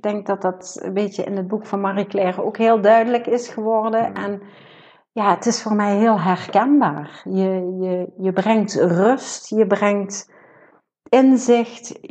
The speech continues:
Speaker 1: je begeleidt ze alle stapjes heel langzaam, zodat ze niet in een golfslagbad terechtkomen, maar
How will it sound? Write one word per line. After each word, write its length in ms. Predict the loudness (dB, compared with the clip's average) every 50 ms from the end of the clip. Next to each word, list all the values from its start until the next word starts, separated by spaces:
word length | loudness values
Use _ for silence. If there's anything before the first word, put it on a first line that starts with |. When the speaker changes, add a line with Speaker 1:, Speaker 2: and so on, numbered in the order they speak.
| -16 -14 -8
Speaker 1:
je 200 | -2 0 0 2
begeleidt 760 | 4 4 2 2 2 2 4 4 6 6 6 4 2 0 -4
ze 300 | -10 -4 -2 0 0 2
alle 280 | 2 2 2 0 0 -4
stapjes 800 | -6 -10 -4 0 0 0 0 0 -6 -10 -6 -6 -6 -6 -4 -2
heel 180 | 0 2 2
langzaam, 580 | 2 2 0 0 -2 -4 -6 -6 -4 -4 -6 -4
zodat 380 | -2 -2 0 2 2 0 0
ze 120 | -2 -2 0
niet 280 | 0 0 0 -2 -4
in 220 | -8 -6 -4 -4 -2
een 360 | -2 -2 -2 -4 -4 -6 -10 -10
golfslagbad 1400 | -2 2 4 4 4 4 0 -2 -6 -16 -18 -18 -10 -4 -2 -2 0 0 0 0 0 0 0 -2 -6 -12 -14 -12 -10
terechtkomen, 760 | -6 -4 -2 -2 -2 -4 -8 _ -4 -2 -2 -2 -2 -2 -2 -2
maar 320 | -2 -2 -4 -4 -8 -14